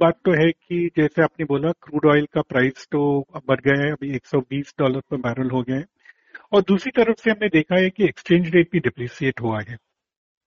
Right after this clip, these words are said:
तो अगर हम, अगर रुपी डॉलर का रेट देखेंगे, अभी we are now close to around seventy six dollars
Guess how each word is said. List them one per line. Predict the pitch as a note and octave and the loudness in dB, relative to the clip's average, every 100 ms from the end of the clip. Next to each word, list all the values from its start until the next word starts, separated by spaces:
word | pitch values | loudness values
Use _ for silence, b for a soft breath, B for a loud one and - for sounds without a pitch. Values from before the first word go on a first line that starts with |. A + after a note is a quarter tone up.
| - | 0
तो | E3+ | 2
अगर | F3+ F3+ | 4 2
हम, | F#3 F#3+ | 2 0
अगर | E3 F3+ E3+ E3+ D#3+ | 2 2 4 4 4
रुपी | D3+ F3+ | 2 0
डॉलर | F3 D3+ D3+ | 4 4 4
का | D#3+ E3+ | 2 2
रेट | D3+ D3+ - | 2 0 -2
देखेंगे, | C3 D3 D3+ | -6 -4 -2
अभी | D3 E3 E3+ | 0 2 0
we | D3+ D3+ D3 | -2 -2 0
are | D3 C#3+ | 0 0
now | D3 | 0
close | D3+ - D3 C#3 | 0 -4 -4 -4
to | - E3 | -4 -4
around | C#3 C#3 - | -2 -4 -4
seventy | C3+ C3 C#3 | -6 -6 -8
six | D3+ - - - - | -10 -12 -20 -16 -4
dollars | C3+ B2+ B2+ B2+ C3 | -4 -2 -2 -2 -6